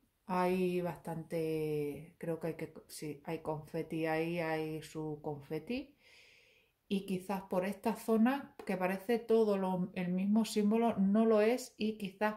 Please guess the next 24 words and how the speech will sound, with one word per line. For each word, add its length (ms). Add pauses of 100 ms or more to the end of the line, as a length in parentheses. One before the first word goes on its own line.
por 160
ahí 380 (960)
tengamos 840
que, 380
mm, 960
que 100
tirar 260
un 80
poco 240
del 180
gráfico, 640
porque 300
son 200
símbolos 680
todos 300
muy 240
parecidos 680
con 340
colores 380
iguales. 380 (1900)
Entonces 520
creo 320
que 120
ahí 480